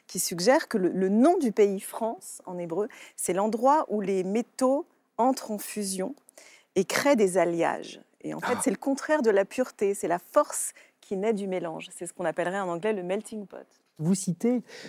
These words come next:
Speaker 2: Paul Oddy, j'y pense, euh, soudain, des écrivains comme Romain Gary, mais également Nathalie Sarraute ou Eugène Ionesco, des écrivains qui sont comme vous, qui n'ont pas une goutte de sang, euh, français, qui sont nés hors de France et qui ont eux aussi été naturalisés. Peut-être qu'écrire,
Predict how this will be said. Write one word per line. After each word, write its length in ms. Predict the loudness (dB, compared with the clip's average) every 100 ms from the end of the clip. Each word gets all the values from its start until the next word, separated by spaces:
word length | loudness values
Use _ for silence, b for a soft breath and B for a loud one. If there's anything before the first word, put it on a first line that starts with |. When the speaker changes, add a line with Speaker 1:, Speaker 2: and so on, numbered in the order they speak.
| B
Speaker 2:
Paul 140 | 2 4
Oddy, 220 | 4 4
j'y 160 | 4 0
pense, 380 | 2 2 2 2
euh, 260 | 2 2
soudain, 480 | 0 0 2 4 2 0 B B B
des 120 | 0
écrivains 360 | 0 -2 -6 -4
comme 180 | -4 -4
Romain 280 | -2 -2 -2
Gary, 420 | -2 0 -2 -2 _
mais 160 | 2 2
également 380 | 4 4 4 2
Nathalie 280 | 0 -2 -4
Sarraute 440 | -2 0 -2 -4 -10 B B B B
ou 140 | 4
Eugène 280 | 6 6 4
Ionesco, 380 | 4 2 2 2
des 160 | 4 2
écrivains 320 | 0 -4 -2
qui 100 | -2
sont 140 | -2
comme 160 | 0 0
vous, 140 | 0
qui 60 | -2
n'ont 40 |
pas 120 | 0 0
une 120 | 2
goutte 220 | 2 2
de 140 | 2
sang, 300 | 2 4 4 2 B B -2
euh, 40 |
français, 440 | 0 0 0 2 0
qui 100 | 2
sont 80 | 2
nés 140 | 2 0 4
hors 300 | 6 6 2
de 120 | 2
France 380 | 2 2 2 0
et 60 |
qui 160 | -2 -4
ont 80 | 2
eux 80 | 4
aussi 300 | 4 2 0
été 240 | 0 2
naturalisés. 840 | 2 2 0 0 0 0 0 0 -2 B B B B B _
Peut-être 280 | 0 2 0
qu'écrire, 720 | 0 -4 0 0 2 0